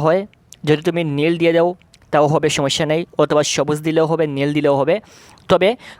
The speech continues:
কলেজে ভর্তির জন্য সবচেয়ে ভালো হবে সাদা ব্যাকগ্রাউন্ড। তারপর হচ্ছে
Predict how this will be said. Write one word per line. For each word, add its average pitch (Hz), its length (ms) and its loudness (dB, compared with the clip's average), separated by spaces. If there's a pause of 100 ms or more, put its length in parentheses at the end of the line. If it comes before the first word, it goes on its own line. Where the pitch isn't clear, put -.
(140)
কলেজে 190 320 2 (100)
ভর্তির 160 320 0
জন্য 190 120 0 (140)
সবচেয়ে 175 300 -2 (100)
ভালো 160 220 4
হবে 196 160 2 (440)
সাদা 156 300 2
ব্যাকগ্রাউন্ড। 127 420 -2 (1080)
তারপর 180 240 0
হচ্ছে 214 160 2